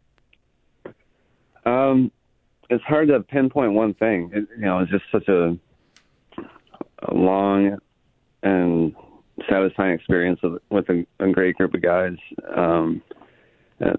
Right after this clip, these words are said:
like, that was the big thing for me. I felt like, you know, it was a transition period for the team. You know, there's a lot of guys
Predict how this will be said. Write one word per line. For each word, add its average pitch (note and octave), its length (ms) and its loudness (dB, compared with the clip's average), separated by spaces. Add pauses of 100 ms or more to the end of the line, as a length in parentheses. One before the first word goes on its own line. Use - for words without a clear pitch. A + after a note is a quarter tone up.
(100)
like, G2 140 2
that G2+ 100 2
was G2 180 2 (260)
the F#2+ 120 -6
big G2 240 0
thing F#2+ 160 2
for E2 100 -4
me. F2+ 220 2
I E2+ 80 -2
felt F2+ 200 0
like, F2 220 0 (1000)
you F#2 80 -2
know, F2+ 200 -2 (260)
it - 60 -4
was F#2 140 -2
a - 20 -6
transition G#2+ 580 2
period G2+ 400 0
for G2 120 0
the F2 60 -4
team. G2 600 0 (420)
You - 100 -8
know, F2+ 140 -2
there's F#2 220 0
a - 20 -4
lot F#2+ 140 2
of F#2 80 0
guys F#2 260 0